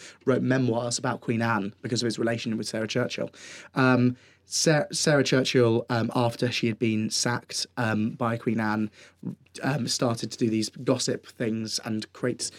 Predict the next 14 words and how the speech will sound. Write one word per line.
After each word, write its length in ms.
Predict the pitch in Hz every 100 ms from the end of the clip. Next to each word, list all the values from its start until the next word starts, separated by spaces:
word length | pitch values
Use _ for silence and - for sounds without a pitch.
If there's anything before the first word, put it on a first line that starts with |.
| - _ -
gossips 400 | 131 - 123 -
and 120 | 120
rumours 240 | 117 113
in 60 | 117
the 60 | 113
courts 380 | 123 113 -
that 200 | - 120 -
Abigail 540 | 120 120 123 117 107
had, 380 | - 113 110 - - - - _
um, 360 | 127 113 107 110 -
essentially, 840 | 123 123 123 - 123 117 117 113 - _ _ _ _ _ - 135 120 -
r-, 120 | 156 -
essentially 400 | - 127 - 123
had 260 | 123 113